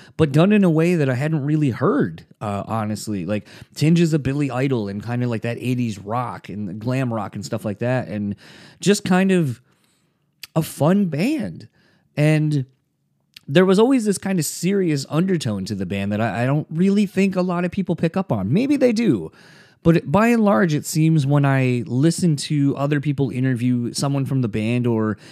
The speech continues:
you know, read reviews on, on the band itself, you know, the albums or live shows or whatever, I feel like everyone thinks of the band as kind of tongue-in-cheek. You know, that's kind of the, the phrase that I see and hear an awful lot. And I feel like it's,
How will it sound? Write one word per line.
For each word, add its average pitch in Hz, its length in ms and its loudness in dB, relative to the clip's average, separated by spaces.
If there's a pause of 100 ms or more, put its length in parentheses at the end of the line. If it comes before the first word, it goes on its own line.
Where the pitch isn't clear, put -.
(120)
you 127 80 0
know, 127 60 2
read 131 300 0
reviews 127 600 0
on, 113 640 -4
on 127 260 -4
the 113 80 -2
band 123 360 -4
itself, 131 640 -4
you 120 140 2
know, 117 100 2
the 107 160 -4
albums 123 500 -2
or 110 200 -2
live 117 280 -4
shows 214 280 -4
or 120 80 0
whatever, 113 420 -2 (400)
I 131 80 0
feel 294 240 2
like 262 180 4
everyone 185 480 4
thinks 170 560 0
of 123 300 -4
the 135 140 4
band 131 360 2
as 135 120 0
kind 131 380 -2
of 117 280 -4
tongue-in-cheek. 151 840 -2
You 113 100 -4
know, 120 100 -2
that's 131 160 -2
kind 175 240 0
of 175 80 0
the, 151 160 0 (300)
the 156 100 -2
phrase 170 480 -2
that 143 240 -6
I 123 160 -6
see 151 440 -2
and 113 160 -2
hear 135 360 2
an 113 180 -4
awful 123 440 -2
lot. 123 420 -4 (500)
And 156 120 4
I 165 100 6
feel 214 300 0
like 233 280 -2
it's, - 340 -8